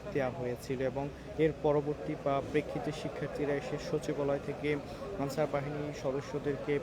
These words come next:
পিছু হটিয়ে পুরো সচিবালয় এলাকা নিয়ন্ত্রণে নেয়। তার পরবর্তী পর্যায়ে বাংলাদেশ সেনাবাহিনী, র্যাবের বি-, আহ, একাধিক টিম আসে,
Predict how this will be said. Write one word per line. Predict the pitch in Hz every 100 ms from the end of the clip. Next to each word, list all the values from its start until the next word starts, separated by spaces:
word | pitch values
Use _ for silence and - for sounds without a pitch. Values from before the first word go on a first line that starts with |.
| -
পিছু | 135 151
হটিয়ে | 131 143 147 143 147 147 - - - -
পুরো | 185 202 196
সচিবালয় | 180 175 160 165 160
এলাকা | 151 151 156
নিয়ন্ত্রণে | 147 143 143 - 143 143
নেয়। | 143 147
তার | 143 131
পরবর্তী | 135 139 135 - 123
পর্যায়ে | 139 147 139
বাংলাদেশ | 135 135 135 -
সেনাবাহিনী, | 143 139 143 143 151
র্যাবের | 139 135 131 143 135
বি-, | 135 131 123
আহ, | 135 131 - - -
একাধিক | 131 151 147 -
টিম | 175 175
আসে, | 156 135 185